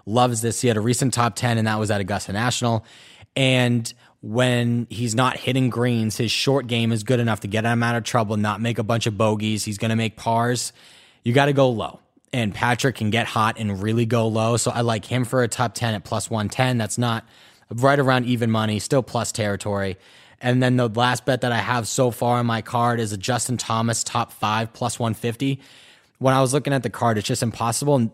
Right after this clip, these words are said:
to keep him off of it. That's how good he is at this place, and that's how good he's been playing. Um, he's a machine here.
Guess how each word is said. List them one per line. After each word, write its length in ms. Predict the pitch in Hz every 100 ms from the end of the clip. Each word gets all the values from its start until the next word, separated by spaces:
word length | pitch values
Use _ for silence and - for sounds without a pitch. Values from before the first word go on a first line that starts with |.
| -
to 120 | 120
keep 300 | - 127 123
him 200 | - 113 -
off 220 | 90 85
of 120 | 85 -
it. 120 | - _ _ -
That's 320 | 107 120 117
how 140 | 131 120
good 180 | 113
he 140 | 117 120
is 120 | 117
at 80 | 110
this 160 | 117
place, 300 | - 117 120
and 100 | 104
that's 200 | 110 113
how 120 | 120 104
good 220 | 113 113
he's 140 | 110
been 180 | 104 104
playing. 480 | - - 117 - - - - - - - _ _ -
Um, 640 | 156 139 131 123 117 113 101 _ _ _ _ _ _ _ _ _ _ _ _ _ _ _ _ _ -
he's 180 | 139 156
a 20 |
machine 340 | 147 - 107
here. 280 | 82 85 -